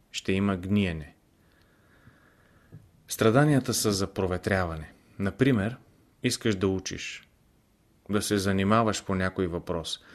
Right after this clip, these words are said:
но дойде някоя мъчнотия и си казваш, че не можеш да учиш. А това,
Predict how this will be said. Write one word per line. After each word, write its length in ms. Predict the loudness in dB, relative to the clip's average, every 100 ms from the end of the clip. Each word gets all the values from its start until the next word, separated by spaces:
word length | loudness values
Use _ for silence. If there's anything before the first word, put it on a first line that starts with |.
| -10 -2
но 100 | 2
дойде 280 | 4 4
някоя 340 | 2 0 -2 -4
мъчнотия 640 | -4 -6 -8 -8 -4 -2
и 60 | -2
си 200 | -6 -4
казваш, 400 | -2 -2 -4 -8
че 160 | -8
не 100 | -6
можеш 320 | -4 -6 -6 -8
да 120 | -8
учиш. 480 | -10 -12 -14 -16 _ _ _
А 100 | -6
това, 380 | -2 0 -2